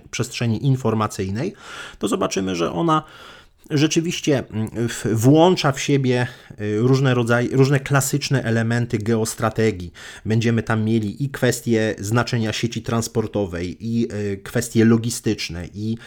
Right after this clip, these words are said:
mm, różnego rodzaju obszary osiowe, i, ym,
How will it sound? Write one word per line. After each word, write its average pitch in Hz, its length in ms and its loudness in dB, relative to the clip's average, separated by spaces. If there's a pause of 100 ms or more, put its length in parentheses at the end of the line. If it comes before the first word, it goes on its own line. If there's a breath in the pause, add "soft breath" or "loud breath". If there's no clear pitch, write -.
(260 loud breath)
mm, 104 160 0
różnego 117 380 2
rodzaju 117 340 2
obszary 120 440 0
osiowe, 98 560 -2 (100)
i, 113 340 -4
ym, 104 400 -4